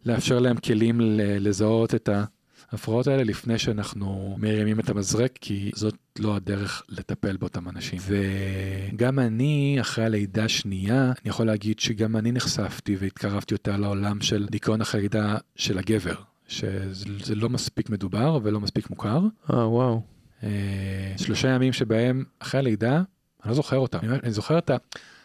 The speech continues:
Speaker 1: אני זוכר כשהילדה נולדה, ואני זוכר כשאני במרכאות מתעורר אחרי שלושה ימים ואומר, "איפה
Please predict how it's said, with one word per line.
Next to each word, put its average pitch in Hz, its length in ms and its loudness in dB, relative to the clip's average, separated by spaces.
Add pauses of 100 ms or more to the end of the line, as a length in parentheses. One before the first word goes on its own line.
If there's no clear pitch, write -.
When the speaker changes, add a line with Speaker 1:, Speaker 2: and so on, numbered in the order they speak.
(140)
Speaker 1:
אני 113 80 -2
זוכר 107 240 0
כשהילדה 107 400 0
נולדה, 98 320 -2
ואני 143 100 0
זוכר 135 320 -4
כשאני 101 400 -2
במרכאות 104 520 -2
מתעורר 113 580 0
אחרי 104 180 -6
שלושה - 260 -2
ימים 127 220 -2
ואומר, 117 280 0
"איפה - 200 2